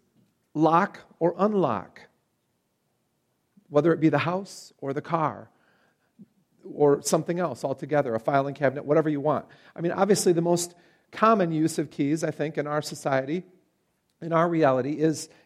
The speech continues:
keys to the house or keys to the car. So let's just think about those examples for a minute, the two most common uses for keys. In the case of our homes,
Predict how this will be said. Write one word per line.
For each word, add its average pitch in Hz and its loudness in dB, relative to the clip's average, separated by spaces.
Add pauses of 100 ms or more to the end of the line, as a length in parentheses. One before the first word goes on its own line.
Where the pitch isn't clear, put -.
keys 196 0
to 196 -4
the 165 2
house 160 2
or 156 -6
keys 151 2
to 123 -16
the 135 -10
car. 143 0 (380)
So - 2
let's 202 4
just - -6
think 226 2
about 156 2
those 165 0
examples 156 -2
for 131 -8
a 123 -6
minute, 117 -8 (420)
the 151 4
two 202 0
most 165 0
common 175 -2
uses 147 -4
for 147 -8
keys. - -4 (540)
In 185 2
the 196 4
case 233 2
of 190 2
our 175 2
homes, 202 0